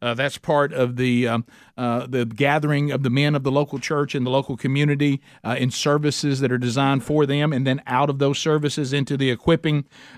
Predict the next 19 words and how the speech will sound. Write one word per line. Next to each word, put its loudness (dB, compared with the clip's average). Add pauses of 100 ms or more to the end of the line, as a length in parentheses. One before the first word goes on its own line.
Uh, 2
and 2
that 0
is, -2
of -8
course, -2
our 0
curriculum. 2
We 0
have -2
three -2
curriculum. 0 (320)
Our 2
fourth 2
comes -2
out, 0 (340)
uh, 0
this 0
year, 2